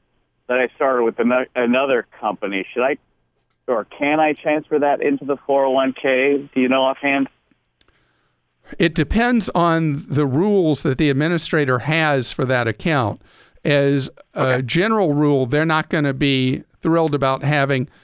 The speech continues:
Speaker 2: something that is not classified the same. You know, particularly, "Oh, this is an old one." No, they're not gonna take money from,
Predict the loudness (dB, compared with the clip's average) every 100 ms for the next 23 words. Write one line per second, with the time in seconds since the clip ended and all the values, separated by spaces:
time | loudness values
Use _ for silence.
0 | _ -2 0 2 2 0 0 0 0 -2
1 | -2 -2 0 -2 -2 -2 -2 0 0 0
2 | 0 0 -4 -12 _ -4 -2 0 0 0
3 | 2 2 2 2 0 0 2 2 2 -2
4 | 0 0 2 2 0 0 0 -2 0 -2
5 | 0 0 0 -2 -2 0 -2